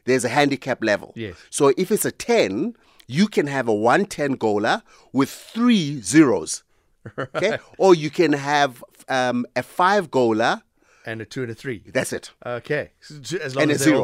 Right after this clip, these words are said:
Speaker 1: zero.
Speaker 2: as long as they,
Speaker 1: As
Speaker 2: yeah.
Speaker 1: long, and that's, that's how then it enables
Speaker 2: That is so cool.
Speaker 1: amateurs and professionals to, to come in.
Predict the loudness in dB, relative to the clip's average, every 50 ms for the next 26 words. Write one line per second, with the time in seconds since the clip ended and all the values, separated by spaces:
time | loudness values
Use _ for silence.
0 | -2 -6 _ _ _ -12 -8 -6 -6 -6 -6 -6 -6 -4 -4 -2 -2 -4 -4 -4
1 | -4 -2 -2 -2 -4 -4 -2 -2 0 2 4 4 4 2 0 -6 -6 -2 0 0
2 | 0 -2 -4 -6 -2 -2 -2 0 0 0 0 0 -2 -2 -2 0 2 2 2 2
3 | 2 0 0 0 -2 -2 -4 -8 -10 -12 -12 -14 -8 -2 2 2 4 4 2 0
4 | 0 -2 0 0 2 0 0 -4 -4 -2 -2 0 -2 -2 -4 -6 -6 -4 -4 -4
5 | -4 -6 -8 -8 -6 -8 -8 -10 -16 -20 -20 -20 _ -8 -6 -6 -6 -6 -8 -10
6 | -12 -10 -6 -4 -4 -4 -4 -6 -8 -10 -16